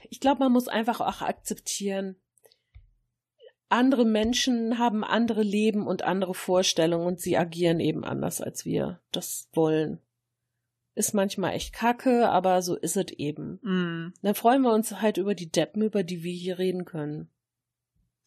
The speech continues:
Speaker 2: Richtig, und das ist wichtig. Wir brauchen das zu unserer Belustigung. <laughs>
Speaker 1: Jetzt sind wir diejenigen, die gehasst werden. <laughs> Zu unserer Belustigung reden wir hier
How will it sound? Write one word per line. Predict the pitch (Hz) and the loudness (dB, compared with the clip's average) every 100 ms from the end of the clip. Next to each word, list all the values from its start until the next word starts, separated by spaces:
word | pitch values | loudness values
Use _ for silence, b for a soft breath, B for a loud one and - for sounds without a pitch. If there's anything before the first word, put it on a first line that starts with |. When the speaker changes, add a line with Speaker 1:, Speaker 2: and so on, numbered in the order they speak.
| _ - | _ -2
Speaker 2:
Richtig, | 202 196 - 165 | 0 2 0 -2
und | 185 185 | 0 -2
das | 196 | 0
ist | 226 - | -4 -2
wichtig. | 190 - - 151 - _ - | -2 -2 -6 -6 -10 _ -4
Wir | 185 | -4
brauchen | 180 190 196 180 | 2 2 2 -4
das | - 147 - - | -6 -6 -6 -2
zu | 208 | -2
unserer | 208 185 180 | 0 2 0
Belustigung. | 175 180 - - 156 160 180 _ _ _ _ _ _ _ _ _ _ _ _ - | 0 -2 -2 -4 -4 -6 -10 _ _ _ _ _ _ _ _ _ _ _ _ -14
<laughs> | 349 - 831 740 855 640 539 - - - _ _ - - - _ _ - _ - - _ B B | -6 -6 -6 -10 -10 -20 -20 -20 -20 -20 _ _ -20 -20 -20 _ _ -20 _ -4 -4 _ B B
Speaker 1:
Jetzt | 285 330 - | -4 -2 0
sind | 311 247 | 0 4
wir | 302 | 4
diejenigen, | 269 247 254 220 233 | 4 2 0 -2 -4
die | 214 | -2
gehasst | 220 269 277 269 - | -2 0 -2 -4 0
werden. | 220 330 262 - | 2 2 -2 -8
<laughs> | 285 - B B 185 | -8 -8 B B -8
Zu | - 320 - 233 | -2 0 2 2
unserer | 294 285 262 | 2 2 0
Belustigung | 262 254 269 381 - - 285 302 254 226 214 | 2 2 4 4 2 0 2 4 4 0 -6
reden | 196 247 277 254 | -4 -4 -4 -2
wir | 269 | 2
hier | 269 254 | 4 4